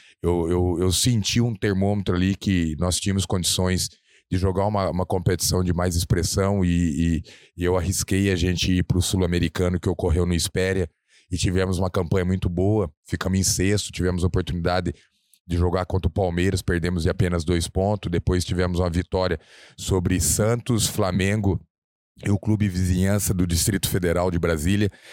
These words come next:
É... tivemos ali um, uma, uma partida contra o São Paulo Futebol Clube,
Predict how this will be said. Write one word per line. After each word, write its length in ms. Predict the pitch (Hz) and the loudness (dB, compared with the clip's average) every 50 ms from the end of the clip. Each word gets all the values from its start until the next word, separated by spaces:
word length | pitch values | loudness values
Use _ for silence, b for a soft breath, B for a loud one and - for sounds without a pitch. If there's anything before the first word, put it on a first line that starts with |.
| B B B B B B B - | B B B B B B B -4
É... 720 | 82 85 85 85 87 85 85 82 82 82 80 78 73 - - _ _ _ _ _ _ _ _ _ _ _ _ _ - | -2 0 2 2 2 2 2 0 0 0 0 -2 -4 -6 -12 _ _ _ _ _ _ _ _ _ _ _ _ _ -4
tivemos 420 | - 110 80 95 95 95 98 85 95 | -4 -2 0 0 0 0 0 0 0
ali 180 | 92 92 98 | 2 2 2
um, 400 | 98 92 87 85 85 85 92 92 85 | 2 2 0 -2 -2 -4 -4 -4 -2
uma, 260 | 87 90 90 90 87 | -2 -2 0 0 -2
uma 220 | 78 85 87 87 - | -2 -2 -2 -2 -2
partida 420 | - 95 87 - - 95 87 87 | 0 -2 -2 0 -2 -2 -2 -2
contra 220 | - - 90 - | -2 -2 -2 -2
o 20 | - | -2
São 140 | 92 87 78 | -2 -2 0
Paulo 200 | - 92 92 87 | 0 0 0 -2
Futebol 360 | - - 92 80 85 85 80 | -2 -4 -2 -2 -2 -2 -2
Clube, 440 | - 107 110 110 113 107 107 92 | -2 0 0 0 0 0 -2 -4